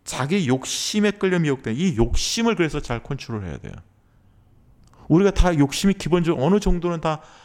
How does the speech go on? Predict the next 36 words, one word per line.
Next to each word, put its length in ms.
아, 140
더 120
많은 260
사람이고 300
더 120
적게 280
있는 140
사람이-, 240
근데 300
이 140
욕심이 600
모든 520
것에 540
대한 300
욕심은 380
아니에요, 300
여러분. 160
다 200
각기 760
우리가 260
유혹을 380
받는 300
데 100
있어서도 640
잘 180
보세요. 380
어떤 300
사람은 440
A에 440
대한 400
유혹은 280
전혀 340
안 120
돼요. 140
어떤 200
사람, 200